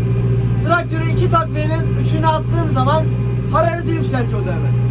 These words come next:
Allah Allah, dedim, bu işte bir işlik var yani, bu kadar, bu terslikte bir iş var. Hani bu kadar hızlı yükseltemez dedim yani bu harareti. Dedim, acaba termostatta mı bir sıkıntı var?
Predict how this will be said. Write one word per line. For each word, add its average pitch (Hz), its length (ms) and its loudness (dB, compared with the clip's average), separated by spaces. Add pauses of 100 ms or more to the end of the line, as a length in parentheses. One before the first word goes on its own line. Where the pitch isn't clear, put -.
(420)
Allah 247 300 0
Allah, 220 480 2
dedim, - 220 2
bu 277 80 2
işte - 240 0
bir - 60 2
işlik - 280 0
var - 120 2
yani, 240 200 0
bu 254 100 0
kadar, 277 240 2 (720)
bu - 40 0
terslikte 311 500 0
bir 311 100 0
iş 349 160 0
var. 208 160 2 (540)
Hani 277 200 0
bu 302 80 0
kadar 311 220 2
hızlı 302 260 -2
yükseltemez 294 580 2
dedim - 200 0
yani 202 160 2
bu 196 40 2
harareti. 202 440 0 (1300)
Dedim, - 220 2
acaba 320 340 0
termostatta 294 680 0
mı 605 60 0
bir - 60 0
sıkıntı - 380 -2
var? - 120 -2